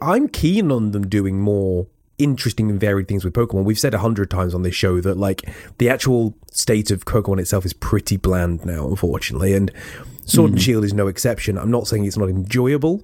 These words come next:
Speaker 1: but it certainly doesn't break the mold enough anymore. Um,
Speaker 2: Yeah.
Speaker 1: and may-, hey, maybe the comparison to Breath of the Wild is a good one. Maybe this will do to Pokemon what Breath of the Wild did to Legend of Zelda, 'cause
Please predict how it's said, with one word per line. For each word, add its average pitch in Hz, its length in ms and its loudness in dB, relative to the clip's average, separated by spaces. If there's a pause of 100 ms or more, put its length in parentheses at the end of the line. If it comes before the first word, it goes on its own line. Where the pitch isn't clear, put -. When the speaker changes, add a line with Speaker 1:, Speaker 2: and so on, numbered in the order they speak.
(120)
Speaker 1:
but 110 140 2
it 107 80 -4
certainly 110 400 -2
doesn't 101 420 -2 (100)
break 104 360 0
the 98 100 0
mold 98 320 2
enough 85 240 -2
anymore. 85 480 -2 (300)
Um, 90 360 2
Speaker 2:
Yeah. 101 160 2 (320)
Speaker 1:
and 160 280 2
may-, 143 300 2
hey, 156 200 2
maybe 135 380 0
the 131 100 0
comparison 127 520 -2
to 110 100 -6
Breath 120 200 -2
of 113 60 -2
the 113 40 -2
Wild 113 240 0
is 101 80 -4
a 104 40 0
good 110 220 -4
one. 95 180 0
Maybe 101 460 0 (320)
this 107 200 0
will 107 140 2
do 101 280 0
to 101 340 0 (240)
Pokemon 101 340 0
what 98 140 -2
Breath 95 180 -2
of 98 60 -4
the 95 40 0
Wild 95 220 2
did 101 200 -2
to 98 80 -2
Legend 95 280 0
of 87 60 0
Zelda, 107 280 0
'cause 92 220 -2